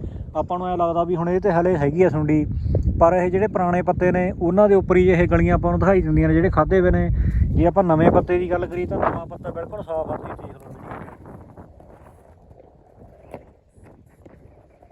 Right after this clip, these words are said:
ਨਵੇਂ ਪੱਤੇ ਨੂੰ ਕਿਸੇ ਨੂੰ ਸੁੰਡੀ ਦਾ ਅਟੈਕ ਨਹੀਂ ਹੈਗਾ, ਸੁੰਡੀ ਨੇ ਖਾਧਾ ਨਹੀਂ ਹੈਗਾ ਕੋਈ ਨਵਾਂ ਪੱਤਾ।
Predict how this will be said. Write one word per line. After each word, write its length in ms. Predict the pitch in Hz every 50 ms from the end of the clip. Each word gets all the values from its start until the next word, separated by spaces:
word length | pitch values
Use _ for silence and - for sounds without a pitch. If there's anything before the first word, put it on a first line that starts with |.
| _ - - - - - - - _ _ _ - - _ _ _ 147 143
ਨਵੇਂ 240 | 151 156 170 185
ਪੱਤੇ 280 | 170 185 - 196 185 185
ਨੂੰ 80 | 190 196
ਕਿਸੇ 260 | - 190 185 202 208
ਨੂੰ 100 | 208 214 196
ਸੁੰਡੀ 280 | 190 180 - - 190 190
ਦਾ 100 | 190 190
ਅਟੈਕ 280 | 185 185 180 175 175 175
ਨਹੀਂ 140 | 175 170
ਹੈਗਾ, 200 | 143 151 165 190
ਸੁੰਡੀ 320 | 180 175 170 170 165 175 170
ਨੇ 120 | 170 170
ਖਾਧਾ 280 | - 151 139 135 185 185
ਨਹੀਂ 180 | 185 180 170
ਹੈਗਾ 160 | 165 175 190 185
ਕੋਈ 180 | 170 175 175
ਨਵਾਂ 220 | 175 170 165 170 160
ਪੱਤਾ। 340 | 156 170 - 180 170 165